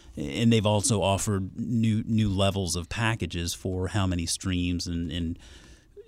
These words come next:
whether you're getting H D or standard, whatever. So, so it's, it's good to find a business that has that sort of pricing power, and I think they could turn that, uh, they, they could pull that lever,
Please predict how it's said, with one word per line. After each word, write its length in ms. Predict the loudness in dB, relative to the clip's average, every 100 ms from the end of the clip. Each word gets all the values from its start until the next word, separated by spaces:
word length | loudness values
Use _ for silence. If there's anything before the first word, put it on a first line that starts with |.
| -4
whether 220 | -2 0
you're 120 | 0 0
getting 240 | 0 0
H 220 | -2 -2
D 160 | -4 -4
or 40 |
standard, 280 | -2 -2 0
whatever. 160 | 0 2
So, 320 | 6 6 4 0
so 260 | 2 4 4
it's, 160 | 4
it's 340 | 2 2 0 4
good 260 | 6 6
to 60 | 4
find 340 | 4 6 6
a 40 | 6
business 360 | 4 2 0 0
that 100 | 0
has 280 | 2 4
that 100 | 2
sort 180 | 0 -2
of 100 | -2
pricing 340 | 2 2 2 0
power, 280 | 2 2 4
and 120 | 4
I 80 | 6
think 300 | 6 6 6
they 220 | 6 4
could 460 | 2 4 4 4
turn 440 | 0 4 6 6 6
that, 340 | 4 2 -2 -10 -20 -20 -16 -8 -8 -4
uh, 520 | 2 4 4 2 -2 -2
they, 200 | -2 0
they 180 | -2
could 240 | 2 2 4
pull 220 | 4 6
that 180 | 4 4
lever, 580 | 4 2 2 0 -2